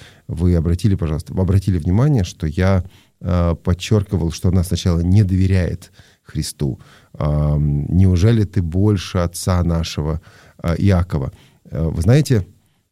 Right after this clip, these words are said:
я понимаю, что здесь есть разные комментарии, разные возможности, а, интерпретации, но я просто смотрю на текст. А по тексту она до двадцать,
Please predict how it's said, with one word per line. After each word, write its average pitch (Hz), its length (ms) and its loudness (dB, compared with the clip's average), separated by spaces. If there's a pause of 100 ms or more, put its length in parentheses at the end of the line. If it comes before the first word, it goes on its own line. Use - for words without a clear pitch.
(160)
я 104 340 2
понимаю, 107 440 4
что - 160 -6
здесь 82 220 -4
есть 90 180 -2
разные 85 360 0
комментарии, 95 460 0
разные 87 340 2
возможности, 92 680 0 (280)
а, 85 260 -2
интерпретации, 90 840 -2 (280)
но 90 380 2
я 104 220 0
просто 92 200 -4
смотрю 98 380 0
на 92 120 2
текст. - 500 -6 (600)
А 82 240 0
по 87 160 -2
тексту 107 560 -2 (680)
она 104 400 4
до 113 280 0
двадцать, - 1080 -4